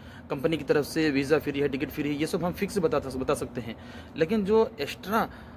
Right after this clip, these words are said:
आ, लोग नमाज़ पढ़ने के लिए जो लोग आते हैं ना, वो लोग आपको कौन कितना देगा, वो अल्लाह के अलावा कोई नहीं जानता है। तो कभी-कभी हो सकता है कि आप एक ही महीने में आप करोड़पति भी बन सकते हैं, है ना? तो ये आपके न-, नसीब की बात है।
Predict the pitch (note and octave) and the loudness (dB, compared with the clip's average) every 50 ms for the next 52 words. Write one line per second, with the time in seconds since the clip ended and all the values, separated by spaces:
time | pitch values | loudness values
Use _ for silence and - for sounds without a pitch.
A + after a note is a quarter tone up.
0 | - - - D3 D#3 D#3 D3+ D3 C3 C3+ C#3+ D3 D#3 F#3 G#3 G3 D3+ D3 C#3+ D#3+ | -16 -10 -4 0 2 4 4 4 4 2 2 4 8 8 8 8 6 4 0 2
1 | F#3 F#3 F#3 - E3+ E3+ F#3 F3 F#3+ F3+ D#3 E3+ F3 E3 D#3+ D3+ D3+ F3 F3 F3+ | 2 0 0 -2 -4 -2 -2 0 0 0 2 4 6 6 6 6 6 2 2 2
2 | D#3+ C#3+ D3 E3+ G3 G3+ F#3+ F3+ E3+ E3 - F3+ E3+ - - A3+ F3+ D#3+ - D3 | 2 4 6 6 8 8 8 8 6 4 2 0 -4 0 0 0 0 0 -2 -2
3 | D#3+ F3 E3+ D#3 D#3 D3+ F#3+ F3+ D#3+ F3 E3+ - - - C#3+ D#3 F3 E3 G3 G3+ | 0 2 4 4 4 4 2 2 2 2 0 0 0 0 2 2 4 4 4 4
4 | G3 F#3 F3 G#3+ A#3+ G3+ D3+ C3+ B2+ A2 - G#2 G#2 G2 - - - - - - | 4 6 6 6 6 4 2 0 -2 -4 -4 -6 -6 -6 -8 -10 -12 -16 -18 -18
5 | - - - - E3 - E3+ F3 F#3+ F#3+ F#3 F#3 D#3+ F#3 F#3 F#3 D#3+ G3 G3 F#3 | -18 -14 -12 -6 2 4 4 4 4 4 2 2 2 2 0 -2 -2 0 0 2
6 | F#3 F#3 F3 - - - - - - - - - - - - F3+ F3+ G#3 G#3+ G3 | 4 4 2 2 0 -6 -12 -10 -8 -8 -8 -10 -4 0 2 2 4 4 4 4
7 | F#3+ F#3+ G3+ G3 F#3 E3 - D#3+ F3 F#3+ E3 F#3+ F3+ G3+ G3+ F3 F3 D3+ D#3+ D3+ | 4 4 4 4 4 4 4 4 4 4 4 4 4 4 4 4 4 2 2 0
8 | - D#3 C#3+ C3 A#2+ A#2+ - - - - - - - - - - D3 E3+ G3 F3 | 0 0 0 0 0 -2 -6 -10 -14 -14 -16 -16 -16 -16 -4 0 2 4 4 4
9 | C3 - - - - - - - - - E3 D#3+ D3+ D3+ C#3+ C#3 C3 B2+ A#2 A#2+ | 4 2 -4 -10 -14 -16 -16 -16 -4 0 4 4 6 6 8 8 8 8 8 6
10 | A#2 A2+ A2 G#2+ - - - D#3+ F3+ E3 D3 - - F3 D3 C#3+ C3 B2 A#2 - | 6 6 4 4 2 -2 0 4 6 6 6 6 4 0 2 0 0 -2 -4 -4
11 | A#2+ C3 C3+ B2+ B2 B2 B2 - - F#3 D3+ - F#3 G#3+ | -2 0 0 0 0 0 -2 -2 0 2 2 2 2 0